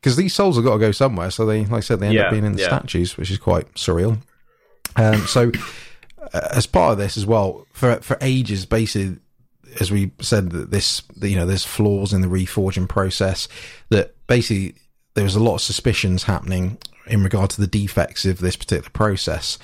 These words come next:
Speaker 1: But because obviously they didn't want it going to the surface, they basically were suppressing, you know,
Speaker 2: Mm.
Speaker 1: these rumors that, you know, so basically you got the Lord Celestants and the Relictor, the Relictors were, were basically going, "N-, no, no, don't worry,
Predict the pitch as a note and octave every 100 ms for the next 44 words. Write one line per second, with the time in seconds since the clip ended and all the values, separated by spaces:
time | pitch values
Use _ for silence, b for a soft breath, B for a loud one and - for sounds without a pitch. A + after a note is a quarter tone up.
0 | B B B G2 F2+ A2+ B2 A#2+ - -
1 | - G#2 - G2+ G2 G2 G2+ G2 F#2 G2+
2 | F#2+ - G2 - A2+ G#2+ - F#2+ - -
3 | - - F#2+ F#2+ A2+ G#2 F#2 F#2 - -
4 | - G2+ - - E2+ F2+ - - - F#2+
5 | F2 F2+ F2 F2+ F2+ - - _ - -
6 | G#2 G#2 F#2 E2 - - F#2 F2 F2 F#2+
7 | F#2 F#2+ F#2 - F#2+ G#2 G2 F#2 - B
8 | B - G2 F#2+ - G2 - - F2+ F2+
9 | G2 F#2+ - - F2+ - G2 G2+ - F#2+
10 | F#2 - B B - G2 F#2 F2 - G2+
11 | F2 G2+ - F#2 F2 - F2+ - - F#2+
12 | - G#2 G2 G#2 G#2+ A#2+ A2 G2